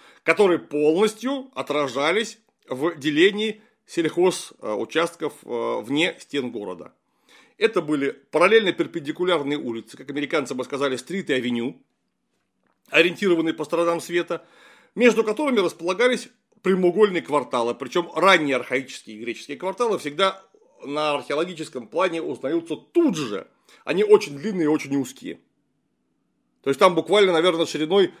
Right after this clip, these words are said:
а, в два дома. О, дом это, опять же, не совсем точно. Это дом с усадьбой, с небольшой. То есть есть внутренний дворик, вокруг которого, собственно, располагается дом, какие-то хозяйственные пристройки, обязательно женский дом, если,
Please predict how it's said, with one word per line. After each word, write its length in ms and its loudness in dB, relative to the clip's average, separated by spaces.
а, 120 -4
в 80 -6
два 160 6
дома. 380 2
О, 420 -4
дом 260 10
это, 160 4
опять 240 2
же, 60 -10
не 80 -6
совсем 460 -4
точно. 340 0
Это 140 -6
дом 240 6
с 160 -10
усадьбой, 680 -10
с 140 -18
небольшой. 400 -4
То 60 -12
есть 80 -8
есть 180 -2
внутренний 420 -2
дворик, 400 0
вокруг 320 -2
которого, 380 0
собственно, 340 -4
располагается 540 -2
дом, 260 0
какие-то 300 -12
хозяйственные 460 -2
пристройки, 520 -2
обязательно 580 -2
женский 420 0
дом, 280 2
если, 360 -2